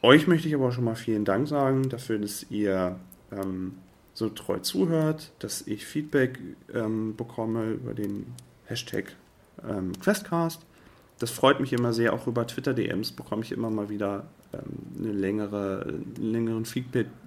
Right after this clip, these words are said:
Feedback-Bogen zurückgespielt. Das freut mich sehr. Ähm, das motiviert zum Weitermachen. Und auch die Spieler, mit denen ich bisher das Vergnügen hatte, die haben dann immer schon mal, ähm, nach jedem Abenteuer, also nach jeder Aufnahmesession oder jedem kompletten Abenteuer sch-, sich schon mal was zurückgemeldet.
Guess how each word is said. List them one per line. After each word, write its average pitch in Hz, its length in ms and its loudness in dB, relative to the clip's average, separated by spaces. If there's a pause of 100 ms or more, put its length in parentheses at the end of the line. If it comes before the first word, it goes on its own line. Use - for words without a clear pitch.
Feedback-Bogen 123 840 0
zurückgespielt. 110 640 -2
Das - 160 -6
freut - 380 -4
mich 107 160 -8
sehr. 101 340 0 (580)
Ähm, 101 240 4
das 98 140 -4
motiviert 123 420 6
zum 117 160 -2
Weitermachen. 131 760 4 (840)
Und 101 100 6
auch 98 140 6
die 98 120 0
Spieler, 127 440 2
mit 117 180 0
denen 101 140 2
ich 101 260 -6
bisher 113 220 -6
das 104 100 -6
Vergnügen 110 400 -4
hatte, 101 300 -6 (400)
die 98 100 -8
haben 107 160 4
dann 110 140 4
immer 107 240 0
schon 104 180 -6
mal, 95 540 2
ähm, 90 340 0 (140)
nach 98 80 -10
jedem 101 200 0
Abenteuer, 101 720 -2 (480)
also 90 160 -4
nach 90 120 -6
jeder 92 220 0
Aufnahmesession 123 680 0
oder 101 140 -4
jedem 95 300 -2
kompletten - 400 -10
Abenteuer 95 540 -4
sch-, - 180 -8
sich 101 180 -6
schon - 140 -14
mal - 120 -6
was - 140 -8
zurückgemeldet. 135 580 0